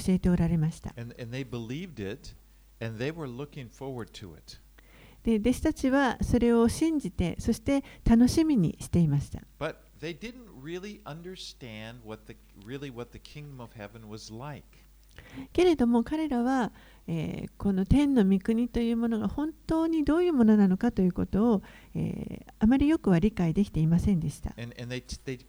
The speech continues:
Speaker 2: just kind of assumed that it was a lot like the earthly kingdoms that they had seen.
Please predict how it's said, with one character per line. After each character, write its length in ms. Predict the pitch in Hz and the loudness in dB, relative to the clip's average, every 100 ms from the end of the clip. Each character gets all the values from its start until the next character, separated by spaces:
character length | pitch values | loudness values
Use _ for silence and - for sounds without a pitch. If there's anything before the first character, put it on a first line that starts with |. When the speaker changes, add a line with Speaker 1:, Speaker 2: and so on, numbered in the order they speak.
| - | -16
Speaker 2:
just 180 | 180 - | -16 -14
kind 160 | 175 156 | -14 -14
of 100 | 101 | -12
assumed 640 | - - 262 247 185 175 | -12 -8 -6 -6 -8 -8
that 180 | 139 131 | -8 -8
it 100 | - | -6
was 180 | 135 123 | -8 -8
a 40 | |
lot 340 | 123 131 139 113 | -8 -10 -10 -12
like 240 | 113 113 | -14 -14
the 140 | - 107 | -16 -14
earthly 440 | - 226 - 123 117 | -10 -10 -10 -14 -14
kingdoms 720 | - 127 110 98 92 113 107 | -16 -16 -16 -16 -16 -18 -20
that 120 | 87 - | -20 -16
they 200 | 98 98 | -16 -14
had 280 | 92 85 85 _ _ _ _ _ _ | -14 -16 -18 _ _ _ _ _ _
seen. 600 | - - - 117 90 120 | -20 -18 -14 -12 -14 -16